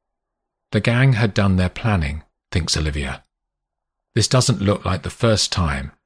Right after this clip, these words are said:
that they have done a job like this. These are professional criminals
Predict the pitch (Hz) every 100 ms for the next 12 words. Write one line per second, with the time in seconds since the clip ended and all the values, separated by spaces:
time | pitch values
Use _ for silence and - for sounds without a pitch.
0 | _ - 82 85 80 80 82 80 78 92
1 | 80 73 73 76 - 101 71 - - _
2 | _ _ _ _ _ _ - 107 98 98
3 | 95 - 98 - 120 - 104 90 - 143
4 | 90 71 71 -